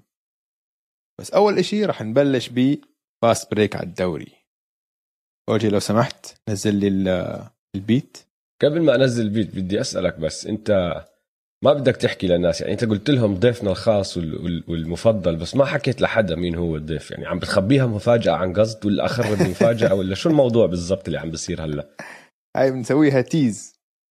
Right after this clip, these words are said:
Speaker 1: هيك إنه،
Speaker 2: آه.
Speaker 1: إنه هيك إنه
Speaker 2: يعني ما أحكي لهم
Speaker 1: نحفزهم.
Speaker 2: للمستمعين. لازم يستنوا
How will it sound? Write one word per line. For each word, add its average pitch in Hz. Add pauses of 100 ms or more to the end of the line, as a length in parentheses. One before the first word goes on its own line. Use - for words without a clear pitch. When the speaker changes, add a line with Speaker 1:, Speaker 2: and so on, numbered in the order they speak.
Speaker 1:
هيك 95
إنه، 107
Speaker 2:
آه. 95
Speaker 1:
إنه 110
هيك 113
إنه 107
Speaker 2:
يعني 95
ما 127
أحكي 101
لهم 73 (380)
Speaker 1:
نحفزهم. 101
Speaker 2:
للمستمعين. 82 (960)
لازم 107
يستنوا 98